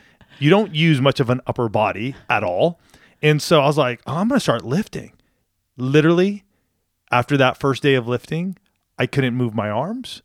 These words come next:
I couldn't move my body, upper body. It hurt so much. So there was no day two or three.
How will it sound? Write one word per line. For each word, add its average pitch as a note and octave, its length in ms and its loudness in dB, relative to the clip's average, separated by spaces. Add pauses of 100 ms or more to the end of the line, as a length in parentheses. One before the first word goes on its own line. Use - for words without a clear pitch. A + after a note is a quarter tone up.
(140)
I A2 80 -6
couldn't A#2+ 260 -4
move B2 220 -4
my G2+ 160 -6
body, D#3 540 -2
upper D#3 240 2
body. F#3 420 2 (160)
It C3+ 160 -2
hurt D#3 320 0
so D3+ 180 4
much. D#3 220 0
So E3 120 0
there G3+ 160 4
was G#3 240 4
no F#3 200 4
day C#3 200 2
two D#3+ 260 0
or B2+ 120 2
three. D#3 360 0